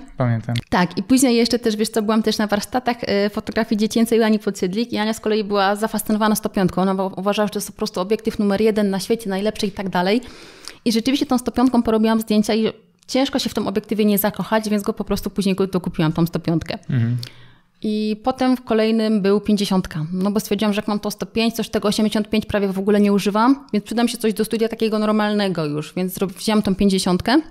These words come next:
Speaker 2: I rzeczywiście w studiu pięćdziesiąt, cały czas Sigma Art wchodzi w grę. I w studiu robię głównie tą pięćdziesiątką, czasami sto piątka, jak mam, chcę coś bliżej zrobić, ale to głównie pięćdziesiątką w studiu ten pracuję.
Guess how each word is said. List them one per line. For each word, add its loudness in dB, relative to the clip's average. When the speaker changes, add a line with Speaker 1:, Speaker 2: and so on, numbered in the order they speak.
Speaker 2:
I 0
rzeczywiście 2
w -4
studiu 0
pięćdziesiąt, 0
cały 0
czas 0
Sigma 2
Art -4
wchodzi -4
w -8
grę. -4
I 0
w -2
studiu 2
robię 2
głównie 2
tą 2
pięćdziesiątką, -2
czasami 2
sto -2
piątka, -2
jak -2
mam, 0
chcę -4
coś -2
bliżej 2
zrobić, -4
ale 0
to 0
głównie 0
pięćdziesiątką -2
w -8
studiu -4
ten -4
pracuję. -2